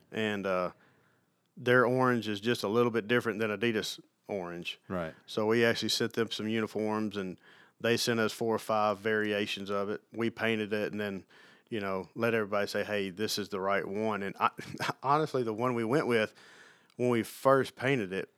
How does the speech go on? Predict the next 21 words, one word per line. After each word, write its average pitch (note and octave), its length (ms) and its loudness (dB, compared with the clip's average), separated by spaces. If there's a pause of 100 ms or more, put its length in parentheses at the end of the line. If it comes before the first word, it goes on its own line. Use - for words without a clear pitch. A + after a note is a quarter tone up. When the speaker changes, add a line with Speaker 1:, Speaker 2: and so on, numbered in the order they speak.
Speaker 1:
was G#2+ 260 0
the F2+ 140 -4
worst. G2+ 640 -4 (180)
But A2 200 0
then A2 140 2
when, G#2 100 0
as G2+ 160 0
it F2 100 -10
dried, G2 560 4 (440)
it A#2+ 220 4
literally A2+ 280 2
Speaker 2:
It F2 40 -2
looked G2+ 160 -2
Speaker 1:
became G#2+ 240 0
Speaker 2:
better. G2 60 -6
Speaker 1:
the G#2 160 -2
perfect - 420 -6
color. E2 420 -8
Speaker 2:
Yeah. E2+ 120 -6
Speaker 1:
Yeah. D#2+ 160 -6 (1120)
Speaker 2:
So, B2 400 8